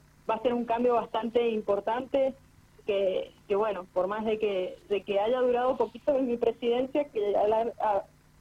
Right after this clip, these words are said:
que podamos lograr eso ha sido algo importante para mí y para todo el personal.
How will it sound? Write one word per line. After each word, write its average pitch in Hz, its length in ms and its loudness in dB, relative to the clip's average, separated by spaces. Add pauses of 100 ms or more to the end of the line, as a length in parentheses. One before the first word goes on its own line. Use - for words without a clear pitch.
(120)
que 226 80 2
podamos 254 500 2
lograr 247 320 2
eso 294 460 0
ha 226 120 -4
sido 226 300 2
algo 214 560 2 (480)
importante 214 1120 0 (300)
para 208 240 0
mí 269 260 0
y 277 40 -2
para 196 280 0
todo 220 140 2
el 220 80 -2
personal. 208 400 -2